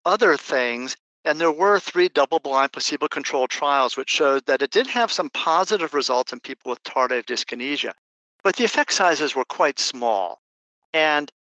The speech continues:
yes, it will make some people better. I think the idea is that it won't make them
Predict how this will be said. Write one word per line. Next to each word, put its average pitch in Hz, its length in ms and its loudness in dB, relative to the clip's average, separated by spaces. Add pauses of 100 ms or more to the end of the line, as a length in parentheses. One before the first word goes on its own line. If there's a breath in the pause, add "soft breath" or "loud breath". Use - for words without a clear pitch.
(100)
yes, 202 360 2 (180)
it 185 160 2
will 190 220 4
make 165 340 0
some 147 220 0
people 147 320 -2
better. 139 600 2
I 139 140 -4
think 147 280 -6
the 135 120 0
idea 123 460 2
is 131 280 -6
that 113 280 0 (280)
it 170 140 -8
won't 170 240 -4
make 139 220 -4
them 127 200 -2